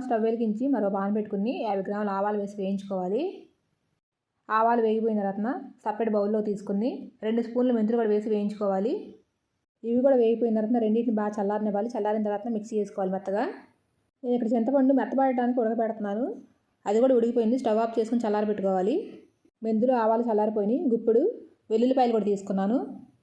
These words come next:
మెంతులు, ఆవాలు కలిపి ఇలా మెత్త గ్రైండ్ చేసేసుకోవాలి. తర్వాత అదే జార్లో వెల్లుల్లి కూడా వేసుకుని గ్రైండ్ చేసుకోవాలి. అవి రెండు పక్కన పెట్టిన తర్వాతన చింతపండు పులుసు తీసుకోవాలి. పులిహోరకి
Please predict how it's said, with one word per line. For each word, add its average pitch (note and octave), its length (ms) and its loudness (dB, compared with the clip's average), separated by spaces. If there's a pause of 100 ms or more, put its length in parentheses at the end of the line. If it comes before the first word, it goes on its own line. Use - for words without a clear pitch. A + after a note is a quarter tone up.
(680)
మెంతులు, A3 300 4 (100)
ఆవాలు G#3+ 280 2
కలిపి G3 240 0
ఇలా G#3+ 120 2
మెత్త G3 220 -2
గ్రైండ్ G3+ 260 2
చేసేసుకోవాలి. F#3 640 -2 (840)
తర్వాత A3 360 2
అదే G#3+ 180 2
జార్లో G#3+ 300 2
వెల్లుల్లి G#3+ 260 2
కూడా G#3+ 160 2
వేసుకుని F#3+ 420 -2 (140)
గ్రైండ్ G3 260 0
చేసుకోవాలి. F#3+ 500 -2 (960)
అవి A3 160 4
రెండు A3+ 240 4
పక్కన A3+ 240 -2
పెట్టిన G#3+ 220 0
తర్వాతన F#3+ 300 0 (640)
చింతపండు A#3 360 2
పులుసు G#3+ 200 0
తీసుకోవాలి. G3+ 520 0 (1080)
పులిహోరకి B3+ 460 2